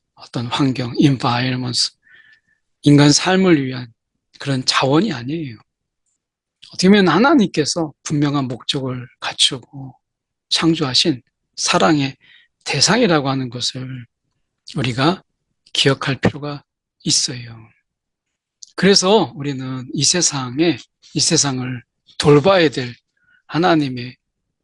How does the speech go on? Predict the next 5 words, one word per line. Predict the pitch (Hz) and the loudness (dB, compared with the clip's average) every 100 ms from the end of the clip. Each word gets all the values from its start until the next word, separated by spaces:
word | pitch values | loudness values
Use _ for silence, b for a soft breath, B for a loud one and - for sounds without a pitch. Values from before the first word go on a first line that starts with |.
| _ | _
그 | - 135 | -8 -4
맡겨주심, | 117 - - 175 139 - 123 120 _ _ _ - _ | -2 0 2 2 2 0 -2 -14 _ _ _ -20 _
그 | - 147 | -4 -2
앞에서 | 135 131 - 170 147 _ _ b b b - | -2 -2 0 0 -2 _ _ b b b -4
우리가 | - 139 143 180 | 0 2 2 2